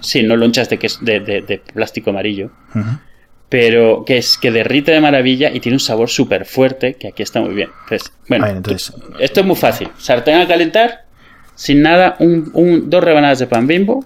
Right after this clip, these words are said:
Speaker 1: bueno, pan de molde,
Speaker 2: Ujú.
Speaker 1: porque yo no uso Bimbo además, no uso yo pan Bimbo. Mantequilla, mantequilla, por el lado de fuera, que esto es lo importante. Este es el truco. Lleva mantequilla por fuera,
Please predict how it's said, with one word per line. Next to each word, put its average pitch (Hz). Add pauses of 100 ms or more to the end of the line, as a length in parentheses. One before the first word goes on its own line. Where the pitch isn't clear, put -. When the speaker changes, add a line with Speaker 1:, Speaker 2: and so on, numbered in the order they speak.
(100)
Speaker 1:
bueno, 101
pan 95
de 95
molde, 120 (280)
Speaker 2:
Ujú. 117 (320)
Speaker 1:
porque -
yo 98
no 104
uso 98
Bimbo 123
además, 120
no 302
uso 113
yo 113
pan 107
Bimbo. 151 (540)
Mantequilla, 139
mantequilla, 139 (800)
por 127
el 123
lado 156
de 165
fuera, 147 (360)
que -
esto -
es 165
lo 170
importante. 117 (840)
Este -
es 156
el 143
truco. - (260)
Lleva 117
mantequilla 117
por 196
fuera, 135